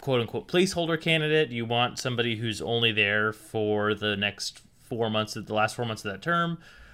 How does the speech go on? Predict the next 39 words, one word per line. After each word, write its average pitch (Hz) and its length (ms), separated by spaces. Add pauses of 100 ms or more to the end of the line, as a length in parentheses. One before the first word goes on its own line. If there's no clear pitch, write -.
(160)
Or 147 80
do 143 60
you 147 60
want 160 140
somebody 143 280
to, 123 100
like, 110 520
get 139 180
the 131 80
head 123 240
start? 123 440
And 139 100
that's 214 160
sort 254 160
of 226 120
one 196 120
of 196 80
the 190 60
questions 156 320
I 143 60
haven't 143 160
really 120 240
gotten, 110 280
like, 104 120
a 104 60
good 101 400 (540)
answer 123 320
to, 104 280
is 104 160
just 165 220
how 139 240
much 120 320
does 110 260
four 117 320
months 107 360
of 98 480
being 107 320
in 98 280
the, 92 120